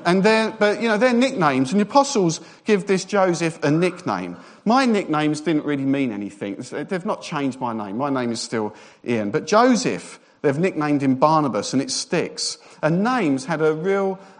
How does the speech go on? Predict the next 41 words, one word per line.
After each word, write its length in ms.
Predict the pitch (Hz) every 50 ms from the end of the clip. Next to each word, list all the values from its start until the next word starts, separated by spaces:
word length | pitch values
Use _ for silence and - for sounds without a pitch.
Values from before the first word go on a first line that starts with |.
| - _ _
meaning 540 | - 160 175 175 180 170 147 123 104 107 101
back 360 | - 147 143 123 - - -
in 120 | 139 127
the 60 | 123 117
days 380 | 120 135 127 123 123 120 117
of 220 | 123 - 117 107 -
Jesus. 580 | - 131 127 123 104 92 92 87 - - - - _ _ _ _
It 120 | 131 135
was, 100 | 131 127
they, 340 | 135 120 - 104 - 139 143
they 160 | 135 - 143
would 140 | 143 135 131
give 200 | - 196 185 196
people 260 | - 196 175 - 175
names 260 | 170 170 160 143 131 131
because 220 | 131 127 143 135
it, 280 | 139 - - - - - -
it 240 | - 135 127 - - - -
described 720 | 143 - - - - - - 202 185 156 127 110 110 -
their 120 | - 160
character. 600 | 156 - - 147 131 123 113 - - - - 80 67 - - _ _ _ _ _ _ _ _ -
And 100 | 147 143
so 120 | 185 180
they 80 | 165 156
give 180 | 156 220 233
him 80 | 233 233
this 220 | 202 180 - -
name 200 | 170 156 147 147 139
Barnabas 680 | - 151 143 143 139 120 92 101 101 101 - - - - _ _ _ _ _
because 260 | 135 127 - 143 131
he 120 | 120 139 131
is 100 | 127 131
the 100 | - 120
son 540 | - - - - 160 143 143 143 143 147 147 - - - _ _ -
of 160 | 120 113 113
encouragement, 800 | 123 117 113 - - - 135 123 113 104 - - 101 95 95 -
or 140 | 104 110 117
an 60 | 110
encourager. 580 | 107 107 98 - - 143 131 120 104 98 85
Imagine 480 | 110 127 170 220 269 262 220 - 202 190
that. 240 | 170 139 101 95 -